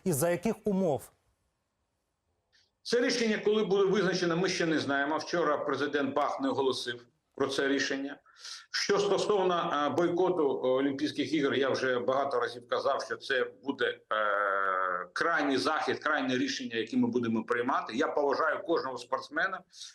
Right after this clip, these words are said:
Speaker 2: я поважаю кожного тренера, кожну федерацію. Кожен спортсмен і федерація повинні визначити, що, як вони будуть працювати зараз. Вони будуть приймати участь і не будуть приймати участь.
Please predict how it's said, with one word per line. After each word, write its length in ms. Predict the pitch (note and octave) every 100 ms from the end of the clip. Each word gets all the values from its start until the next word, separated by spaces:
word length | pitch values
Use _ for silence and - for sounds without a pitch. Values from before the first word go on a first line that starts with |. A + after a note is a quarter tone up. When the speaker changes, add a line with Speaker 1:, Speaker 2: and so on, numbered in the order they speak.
| -
Speaker 2:
я 120 | C3+
поважаю 440 | C3+ C3+ B2 C3 -
кожного 360 | C3 B2 A#2
тренера, 420 | A#2 D#3 F3 D#3
кожну 340 | B2+ C#3+ B2 A#2
федерацію. 640 | A#2+ A2+ D3 E3+ C#3 -
Кожен 280 | G3 E3+ D#3
спортсмен 500 | - D3+ - E3+ D#3
і 40 |
федерація 600 | C3+ C3+ D3 D#3 D3 B2+ A2+ _ _ -
повинні 500 | E3 D#3+ D3+ D3+ - A#2+
визначити, 560 | G#3 - E3+ D#3 C3+
що, 420 | - - F#3+ E3 C3+
як 220 | E3 C#3
вони 160 | D3+
будуть 320 | C3 C#3 C3+ C3+
працювати 580 | C3 D3+ C3+ B2+ C3 -
зараз. 460 | - D#3 G3+ - B2+
Вони 200 | C3+ C3+
будуть 320 | D#3 C#3+ -
приймати 400 | C#3 B2+ A#2+ B2
участь 280 | A#2+ A2 C#3+
і 40 |
не 120 | C3+
будуть 320 | A#2 D3 F#3
приймати 380 | F#3 F#3 F3+ F3+
участь. 360 | F3+ F3+ D#3